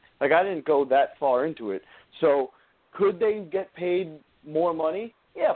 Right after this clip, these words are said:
possibly, but you know whose problem that is and who needs to figure that out?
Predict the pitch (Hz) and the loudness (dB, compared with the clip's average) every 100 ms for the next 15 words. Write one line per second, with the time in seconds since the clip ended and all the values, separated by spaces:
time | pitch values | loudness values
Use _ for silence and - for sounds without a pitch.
0 | - 196 233 233 147 131 156 175 151 147 | -2 -2 -2 -2 -12 -8 -8 -6 -6 -6
1 | 156 185 190 196 190 - 190 180 185 170 | -4 -2 -2 -4 -8 -2 0 0 0 -2
2 | 165 185 208 180 143 170 175 165 160 - | -2 0 -2 -4 -8 -6 -6 -6 -8 -2
3 | 175 165 147 156 202 | 2 4 4 2 0